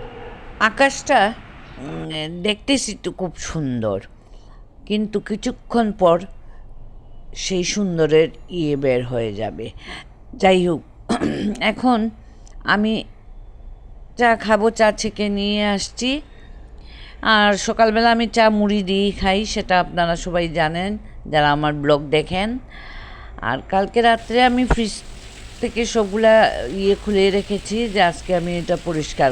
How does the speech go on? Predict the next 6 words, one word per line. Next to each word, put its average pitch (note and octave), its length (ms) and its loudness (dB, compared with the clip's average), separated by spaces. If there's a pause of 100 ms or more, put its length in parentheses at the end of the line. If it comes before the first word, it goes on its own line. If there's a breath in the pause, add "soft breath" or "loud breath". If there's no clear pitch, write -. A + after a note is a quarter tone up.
করব। G2 260 -6 (1800 loud breath)
আর G3 140 0
এখন A#3 340 0
চলে A#3 340 4
আসছি A3+ 460 0 (1000)
ঠাকুরঘরে। G#3 720 4